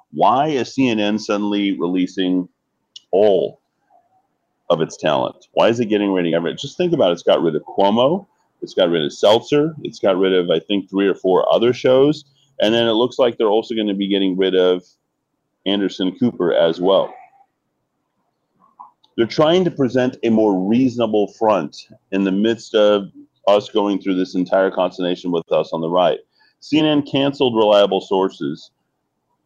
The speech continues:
last Thursday. It's been looking to cut costs, is what it's saying, put forth less opinionated content. They said Brian was too opinionated. He was terrible.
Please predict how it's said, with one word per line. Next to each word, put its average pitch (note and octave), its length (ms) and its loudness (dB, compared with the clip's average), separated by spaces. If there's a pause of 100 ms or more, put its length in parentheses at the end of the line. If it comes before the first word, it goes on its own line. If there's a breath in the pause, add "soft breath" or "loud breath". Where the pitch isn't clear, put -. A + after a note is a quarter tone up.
(720)
last G2 420 2
Thursday. F#2+ 560 0 (380)
It's F#2 140 -4
been G#2+ 140 2
looking A#2 320 2
to G2+ 60 0
cut - 280 -2
costs, C#3 440 2
is A#2 140 -4
what A#2 140 4
it's G#2 160 -2
saying, A#2+ 400 0 (260 soft breath)
put B2+ 140 -2
forth A#2+ 240 0
less A2+ 260 2
opinionated A#2 880 0
content. G#2 440 -2
They - 100 -2
said E2+ 200 -4
Brian F2+ 260 0
was F2 140 -6
too G2+ 180 -2
opinionated. F2+ 560 -4
He D2+ 60 -8
was C#2 140 -10
terrible. D2 560 -4